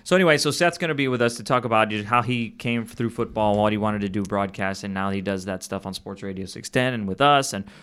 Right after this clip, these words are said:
we're also gonna have Brian Ching on as well. We're also gonna have, um,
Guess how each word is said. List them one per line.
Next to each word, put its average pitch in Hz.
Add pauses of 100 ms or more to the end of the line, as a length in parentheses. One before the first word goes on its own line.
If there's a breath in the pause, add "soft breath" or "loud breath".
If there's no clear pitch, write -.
(120)
we're 135
also 131
gonna 131
have 113
Brian 113
Ching 143
on 120
as 104
well. 135
We're 117
also 117
gonna 110
have, 104
um, 95